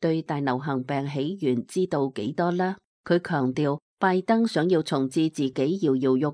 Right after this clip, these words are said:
墜、失敗嘅總統任期，特別係佢嘅大流行病策略。顯然福西應該被換。除此之外，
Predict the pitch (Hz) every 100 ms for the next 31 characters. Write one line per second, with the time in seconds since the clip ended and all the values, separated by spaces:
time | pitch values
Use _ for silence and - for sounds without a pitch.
0 | - 147 131 127 - 208 196 - 139 131
1 | 147 127 170 151 156 175 135 131 151 131
2 | 127 _ _ 160 156 156 160 147 - 170
3 | - 160 151 151 135 131 135 131 127 139
4 | 135 131 156 147 147 135 127 - _ -
5 | 160 202 156 135 202 202 - 185 175 175
6 | 196 190 190 185 156 131 135 139 135 131
7 | 127 _ _ - 139 131 131 151 - 196
8 | 180 135